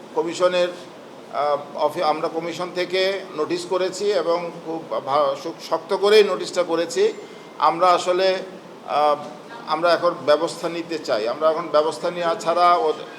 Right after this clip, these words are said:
এই যে পেজগুলোতে যে ধরনের অপপ্রচার চালাচ্ছে, এতে আমাদের এখন,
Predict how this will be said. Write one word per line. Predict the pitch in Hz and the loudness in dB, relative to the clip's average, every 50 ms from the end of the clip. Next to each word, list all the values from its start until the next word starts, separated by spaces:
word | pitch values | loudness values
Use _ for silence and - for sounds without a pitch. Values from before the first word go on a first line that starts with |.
| - - - - - | -18 -18 -18 -10 -4
এই | 131 143 151 151 | 0 0 0 0
যে | 143 131 143 160 160 156 | -2 -4 -4 -4 -2 0
পেজগুলোতে | 156 160 165 165 160 160 175 175 175 180 175 180 185 185 | 0 0 0 0 0 0 0 2 2 2 2 0 -2 -2
যে | 175 160 160 | -2 -2 -2
ধরনের | 151 151 160 165 170 175 180 170 | 0 2 2 2 2 2 4 4
অপপ্রচার | 160 156 156 165 165 - 170 160 175 180 175 | 4 4 2 0 0 0 0 4 4 2 4
চালাচ্ছে, | 175 175 170 175 180 175 - - 196 196 208 196 - - - - - - - - - | 4 4 4 4 4 2 0 -2 0 0 -2 -2 -6 -14 -16 -18 -18 -18 -18 -12 -8
এতে | 151 165 165 170 190 190 | -6 -6 -2 2 6 8
আমাদের | 180 165 165 175 180 175 180 190 185 | 8 8 6 6 2 2 4 6 6
এখন, | 170 165 160 160 - 170 185 | 6 6 4 2 2 2 2